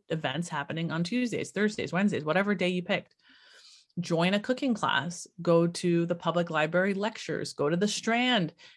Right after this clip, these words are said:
Independent Library Store, uh, lectures,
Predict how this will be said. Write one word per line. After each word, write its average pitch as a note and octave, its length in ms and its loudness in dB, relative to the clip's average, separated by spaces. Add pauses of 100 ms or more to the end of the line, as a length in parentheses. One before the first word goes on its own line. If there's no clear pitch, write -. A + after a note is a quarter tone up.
Independent F3+ 680 2 (100)
Library E3 440 0
Store, D3+ 520 2
uh, D3 480 0 (360)
lectures, D3+ 760 -2